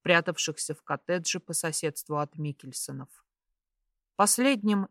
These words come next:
издох старый волк. Однако перед этим он ещё раз утопил зубы в кровоточащее мясо стенавшего Руперта. Волчица была убита удачным выстрелом патрульного Ольберга.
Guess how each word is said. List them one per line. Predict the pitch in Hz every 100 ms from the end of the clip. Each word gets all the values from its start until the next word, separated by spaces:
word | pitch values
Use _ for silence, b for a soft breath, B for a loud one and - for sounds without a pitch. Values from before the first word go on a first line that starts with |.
| -
издох | 185 160 156 175 190 -
старый | - - - 170 160 156
волк. | 151 147 135 _ - _ _ _ _ _ _
Однако | - 165 170 156 156
перед | 160 156 147
этим | 196 202 156 143 - _ -
он | 170
ещё | 170 180 180 - 214 175
раз | 139 - -
утопил | 165 151 165 - 156 147
зубы | 143 156 190 165 160 - _ _ _ _
в |
кровоточащее | - 226 226 214 202 - 208 202 - 175 160
мясо | 160 175 196 -
стенавшего | 180 - 165 151 151 - 156 156
Руперта. | 151 139 - 139 143 127 123 _ _ _ _ _ -
Волчица | 151 160 - 220 214 208
была | 170 156 156
убита | 151 143 156 147 151 - b -
удачным | 165 156 156 - 151 143
выстрелом | 151 196 - 170 160 160 156
патрульного | 165 - 170 190 165 143
Ольберга. | 139 131 135 156 127 - -